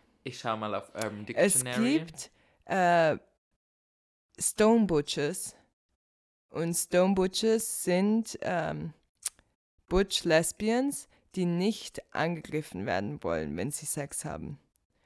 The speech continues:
Speaker 2: Die also quasi nur die andere Person penetrieren oder lecken, fingern, whatever you're into. Aber sie persönlich möchten
Speaker 1: <laughs>
Speaker 2: nicht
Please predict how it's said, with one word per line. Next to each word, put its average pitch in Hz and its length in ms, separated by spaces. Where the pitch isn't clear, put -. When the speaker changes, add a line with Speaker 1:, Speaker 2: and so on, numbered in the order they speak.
Speaker 2:
Die 175 120
also 160 200
quasi 156 320
nur 170 460
die 185 200
andere 156 440
Person 139 540
penetrieren 240 880
oder 143 360
lecken, 208 800
fingern, 190 680
whatever 151 600
you're 151 280
into. 143 600
Aber 147 300
sie 156 180
persönlich 151 480
möchten 147 420
Speaker 1:
<laughs> - 0
Speaker 2:
nicht 151 240